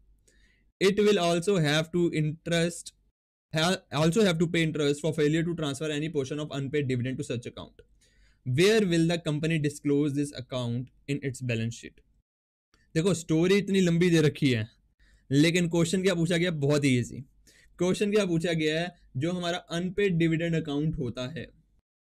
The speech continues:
उन्होंने पूरी स्टोरी बता दी कि भाई ये वो लंबी है, उसने शेयर्स इशू कर, मतलब डिविडेंड डिक्लेयर किया लेकिन पे नहीं कर पाई, तो उन्होंने उस एसेट लायबिलिटी ले ली और उसे, अ, लायबिलिटी को कहाँ शो कर रही है? अनपेड डिविडेंड अकाउंट में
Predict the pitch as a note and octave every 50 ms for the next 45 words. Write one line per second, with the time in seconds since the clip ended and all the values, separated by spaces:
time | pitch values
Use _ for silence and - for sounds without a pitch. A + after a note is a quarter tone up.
0 | _ _ _ _ _ _ _ _ - D3+ F3 G3 G#3 F3+ G#3 A3+ A3 - - -
1 | G3 G3 G3+ G3+ F#3 D3+ D#3 D3 D#3 F#3+ G#3 G3 G3+ - - _ - D3+ E3 E3+
2 | E3 E3 E3+ F3 E3+ E3+ E3 E3 E3+ E3 F3+ F3+ F3+ - E3+ E3+ E3 - D#3+ E3
3 | E3+ D#3+ D#3 D3 - E3+ D#3+ E3 D#3 D3 D3+ D3 C#3 C3+ D3 D3 D3+ E3 E3 D#3+
4 | D#3 D#3+ D#3+ D#3+ D#3+ D3+ D#3+ E3 F3 F3 E3+ D#3+ D#3 D#3+ D#3+ - D#3 D#3+ E3 E3
5 | E3 E3+ E3+ E3 F3 F3 F3+ E3 E3 - _ _ _ - D#3 D#3+ D#3+ E3 E3+ E3+
6 | E3+ - - D#3 C#3+ E3+ D#3+ D#3+ E3 G3 F#3 F3 F3 F3+ F3+ F3+ F3+ D#3+ E3 D3+
7 | C3 A#2 A2 G#2+ G#2+ B2 - - _ _ _ _ _ _ _ _ _ _ _ -
8 | - D3+ D#3+ E3 D#3+ F3+ F#3 F3+ - - D#3+ E3 E3+ D#3+ E3 E3+ F3 F3 E3+ F3+
9 | F#3+ - F3+ E3+ E3+ E3+ F#3 E3 E3 F3 F3 F#3 G3 F3+ F3+ F3 F#3 F3 E3 E3+
10 | E3 D#3+ E3+ E3 E3 D3+ D3+ C#3+ C#3+ C#3+ D3 D3+ D3+